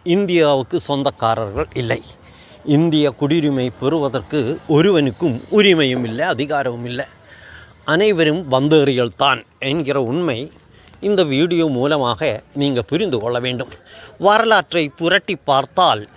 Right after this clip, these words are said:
இந்தியாவில் இருக்கிற மக்கள் எந்த நாடுகளிலிருந்து குடியேறினவர்கள் என்பதை வரலாற்றில் திட்டவட்டமாக குறிக்கப்பட்டு வைக்கப்பட்டிருக்கிறது, எ-, எழுதி வைக்கப்பட்டிருக்கிறது.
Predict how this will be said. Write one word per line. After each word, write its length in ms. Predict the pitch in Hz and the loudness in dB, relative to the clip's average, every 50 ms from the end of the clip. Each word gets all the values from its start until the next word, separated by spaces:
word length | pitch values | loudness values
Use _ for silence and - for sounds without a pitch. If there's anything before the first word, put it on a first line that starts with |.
| - - - - - | -20 -20 -20 -10 -4
இந்தியாவில் 600 | 208 202 220 226 202 214 202 185 185 165 151 139 | -2 0 0 0 2 4 4 4 4 4 4 2
இருக்கிற 240 | 151 131 117 - 151 143 | 2 0 0 -2 0 2
மக்கள் 380 | 127 131 - - - 208 143 117 104 - - - - - - - | 2 2 2 2 0 0 0 -2 -6 -10 -16 -20 -20 -20 -6 0
எந்த 280 | - 214 214 220 220 214 190 | 2 2 2 4 2 2 2
நாடுகளிலிருந்து 800 | 156 151 180 220 214 226 208 196 185 185 170 175 175 175 151 147 - | 2 2 2 2 2 2 2 2 2 2 2 2 0 0 -2 -2 0
குடியேறினவர்கள் 840 | 180 175 196 208 208 196 196 196 190 185 175 185 175 156 175 170 156 147 | 0 2 4 4 6 4 4 4 2 2 0 0 2 2 2 2 2 2
என்பதை 380 | 147 135 143 143 175 185 165 117 113 - - - - - 156 151 | 0 2 2 2 2 2 2 0 -2 -6 -10 -12 -10 -8 -4 0
வரலாற்றில் 680 | 165 190 185 202 202 196 156 135 - 185 185 151 120 - - - - - - - - | 2 2 4 4 4 2 2 0 0 0 0 0 0 -2 -4 -6 -6 -8 -8 -4 0
திட்டவட்டமாக 880 | - 208 170 - - 156 139 139 - - 135 120 120 123 117 98 110 120 117 95 - - - - - - | 0 0 2 2 2 2 2 0 0 0 0 0 0 -2 -2 -2 -2 -4 -4 -4 -8 -14 -18 -18 -10 -2
குறிக்கப்பட்டு 560 | - 190 156 127 - 143 - 143 123 95 - 135 | 0 0 2 2 0 -2 -2 -2 -4 -2 -2 -2
வைக்கப்பட்டிருக்கிறது, 960 | 123 120 120 - - 143 107 139 - 117 147 151 135 147 170 165 165 175 214 233 - - - - - - - - - - - - - - - 160 175 | -2 -2 -2 -4 -4 -4 -4 -4 -4 -4 -4 -6 -4 -2 0 0 0 0 -4 -6 -8 -14 -20 -20 -20 -20 -20 -20 -20 -20 -20 -20 -16 -12 -2 0 2
எ-, 100 | 175 170 - - - - | 2 2 0 -6 0 4
எழுதி 320 | 185 196 202 214 202 196 | 4 6 6 4 2 2
வைக்கப்பட்டிருக்கிறது. 880 | 143 135 127 107 - 139 107 117 104 135 127 123 107 113 123 120 131 | 2 0 0 -2 -4 -6 -6 -6 -6 -6 -6 -6 -6 -6 -4 -4 -4